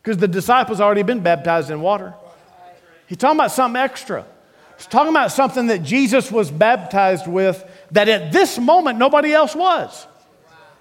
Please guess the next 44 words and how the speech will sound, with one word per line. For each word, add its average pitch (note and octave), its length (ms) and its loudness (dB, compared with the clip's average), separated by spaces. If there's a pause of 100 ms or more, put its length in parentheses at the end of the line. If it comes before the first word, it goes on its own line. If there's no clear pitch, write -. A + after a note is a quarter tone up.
At G#3 280 -4
this - 340 2
point D#4 480 0 (240)
in A3+ 140 -4
his A#3 180 0
ministry, C4 460 -2
nobody C4 580 0
else A#3 220 0
was F#3+ 180 -4
baptized F#3+ 720 0 (220)
with G3 180 -2
the F#3 80 -2
Holy F#3+ 240 -4
Spirit A#3 300 -8
except D#3+ 280 -6
him. F#3+ 240 -8 (880)
Because E3+ 300 -2
when G#3 140 -2
he G#3 100 -2
came A#3 260 0
out C#4 220 4
of D#4 100 4
the C4+ 80 4
water, A#3+ 460 2 (260)
the G3 140 4
Holy B3 260 2
Spirit A#3 400 -2
descended A3+ 500 -2
upon G3 380 -2
him F3+ 340 -4 (300)
like F#3+ 220 0
a F3+ 60 -2
dove, F3+ 680 2 (420)
and G3+ 160 0
he A#3+ 120 2
was A3+ 180 -2
filled F4 240 2
with C#4 80 2
the A3 80 0
Spirit, G#3+ 420 0
began G#3 300 -2
to G3 80 -2
work F3+ 220 -2
miracles. D#3+ 600 -6